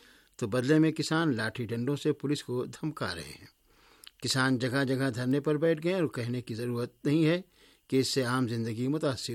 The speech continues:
ہو رہی ہے، لیکن یہ حالت غیر معمولی نہیں ہے، کیونکہ ہر دھرنے میں ایسے ہی حالات بنتے ہیں۔ اسی طرح ایسے سنجیدہ مظاہروں کو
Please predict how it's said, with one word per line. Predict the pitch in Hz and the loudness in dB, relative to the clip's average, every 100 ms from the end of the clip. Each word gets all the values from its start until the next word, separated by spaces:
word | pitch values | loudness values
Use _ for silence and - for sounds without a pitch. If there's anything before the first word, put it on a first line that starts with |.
| - | -8
ہو | 95 | -10
رہی | 95 92 | -10 -12
ہے، | - - _ _ - _ - | -16 -20 _ _ -20 _ -6
لیکن | 113 131 | -2 2
یہ | 135 135 | 4 4
حالت | 120 143 170 | 4 2 2
غیر | 135 139 | 2 2
معمولی | 123 120 127 151 175 | 2 0 0 2 2
نہیں | 135 120 127 | 0 0 0
ہے، | 143 | 0
کیونکہ | - 156 151 147 156 - - _ _ 135 | 2 0 2 0 -2 -8 -20 _ _ 2
ہر | 139 | 2
دھرنے | 104 127 147 156 | 2 2 4 4
میں | 165 | 4
ایسے | 131 120 127 | 0 -2 0
ہی | 131 | 0
حالات | 110 113 117 120 110 | 0 -2 -2 -4 -6
بنتے | 113 - 147 | -4 0 2
ہیں۔ | 156 180 _ - - _ - | 0 -4 _ -20 -20 _ -4
اسی | 135 156 | 2 2
طرح | 156 160 160 | 4 4 4
ایسے | 131 120 139 | 2 2 0
سنجیدہ | 127 117 113 110 123 | 0 -4 -2 -2 -2
مظاہروں | 113 117 117 143 143 | -2 -2 -2 -2 -2
کو | 123 127 | -2 -4